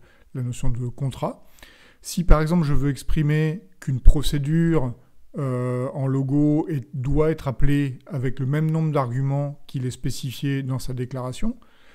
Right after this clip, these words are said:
c'est quelque chose que je ne peux pas faire facilement sur, euh, le, le diagramme de classe, euh, du métamodèle. D'accord ? Parce que, euh, essentiellement, ça revient à dire que, euh, je dois avoir sur ce diagramme de classe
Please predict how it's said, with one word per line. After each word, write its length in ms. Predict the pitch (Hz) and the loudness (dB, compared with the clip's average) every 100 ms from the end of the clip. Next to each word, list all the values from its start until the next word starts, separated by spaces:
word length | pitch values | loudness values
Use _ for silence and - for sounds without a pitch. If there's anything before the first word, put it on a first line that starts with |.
| _ | _
c'est 140 | - 135 | -12 -8
quelque 240 | 139 123 | -6 -2
chose 220 | 131 185 | 0 0
que 120 | - 139 | 0 -2
je 120 | 135 | 0
ne 80 | 131 | 2
peux 160 | - | 0
pas 160 | - 143 | 2 -2
faire 260 | - 165 | -4 -8
facilement 800 | - - 147 - 139 139 185 214 - - _ | -10 -10 -8 -8 -8 -6 -6 -8 -14 -20 _
sur, 640 | - - - 160 175 160 - - - 185 | -6 -4 -2 -2 -2 -4 -10 -20 -14 -6
euh, 200 | 143 135 | -4 -2
le, 440 | 135 131 131 127 | -2 -2 0 -2
le 200 | 131 135 | -2 -4
diagramme 420 | 127 135 123 139 | -4 -4 -2 -2
de 120 | 131 | -4
classe, 440 | 127 - 196 - - 190 - - _ _ | -4 -4 -6 -6 -8 -8 -12 -20 _ _
euh, 340 | 165 135 131 127 | -8 -4 -4 -2
du 160 | 131 | -2
métamodèle. 640 | 135 131 135 135 131 120 127 _ _ - - _ - | -2 -2 -2 -2 -4 -6 -10 _ _ -20 -20 _ -18
D'accord ? 400 | 143 - 143 165 - - - | -16 -10 -10 -12 -18 -20 -20
Parce 220 | - 131 - | -14 -14 -6
que, 100 | 143 | -4
euh, 560 | 156 135 127 127 - | -2 0 -2 -4 -6
essentiellement, 840 | 147 - 135 139 131 143 175 190 185 | -4 -4 -4 -4 -4 -2 -2 -4 -8
ça 200 | - 139 | -10 -8
revient 180 | 123 139 | -6 -6
à 180 | 135 | -4
dire 420 | 123 151 196 175 - | -4 -4 -4 -6 -8
que, 340 | - 143 165 - - _ _ - | -4 -2 -4 -6 -20 _ _ -8
euh, 220 | 147 139 | -6 -4
je 140 | 117 | -2
dois 260 | 127 127 139 | -2 -2 -2
avoir 460 | 135 127 147 147 135 | 0 2 2 2 2
sur 200 | - 123 | 0 0
ce 120 | 135 | -2
diagramme 400 | 127 123 131 127 | -4 -6 -4 -4
de 100 | 123 | -4
classe 460 | 120 170 214 - | -2 -4 -4 -6